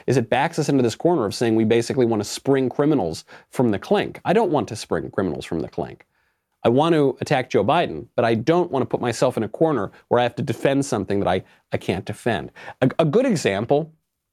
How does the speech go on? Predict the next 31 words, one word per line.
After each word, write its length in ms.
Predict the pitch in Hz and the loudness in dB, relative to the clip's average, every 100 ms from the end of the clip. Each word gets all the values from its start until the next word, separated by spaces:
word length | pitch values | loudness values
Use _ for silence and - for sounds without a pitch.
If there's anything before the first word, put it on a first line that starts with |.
| _ - - 113 | _ -20 -4 0
of, 360 | 113 104 110 - | 2 0 -4 -2
uh, 280 | 98 95 - - | 2 2 0 0
an, 260 | 98 95 - _ 104 104 - 110 - 139 _ 120 | 0 -2 -8 _ -6 -6 -4 -8 -6 -10 _ 0
of 100 | 113 | 2
a 120 | 98 | 0
solid, 760 | - - 120 120 135 139 139 - _ _ - | -4 -2 0 2 2 0 -2 -10 _ _ -2
wild, 640 | 101 104 104 110 110 104 | 2 2 2 2 2 0
crazy 440 | - 101 104 110 | 0 2 2 2
attack 480 | 95 - 92 95 - - | 2 0 0 -2 -4 -4
with 180 | 98 95 | -2 0
the 60 | |
gloves 300 | 95 98 113 | 0 0 2
off 340 | 113 120 - _ _ _ | 2 0 -4 _ _ _
that 180 | 110 110 | -2 0
doesn't 320 | 117 113 143 | 0 2 0
back 240 | 147 143 156 | 0 0 0
you 80 | 147 | 2
into 140 | 139 | 2
a 80 | 135 | 2
corner 360 | 156 147 147 143 - | 0 0 -2 -6 -6
is 140 | 117 135 | 0 2
actually 220 | 143 127 | 2 2
another 220 | 113 131 | 2 2
one 160 | 110 87 | 2 -2
that 100 | - | -2
Trump 200 | 98 101 | -2 0
lodged 340 | 87 82 - | 0 0 0
over 160 | 87 82 | -2 -2
the 60 | |
weekend. 500 | 80 78 - 65 65 - - - - | -6 -6 -8 -8 -12 -18 -20 -20 -14
Uh, 100 | - | -4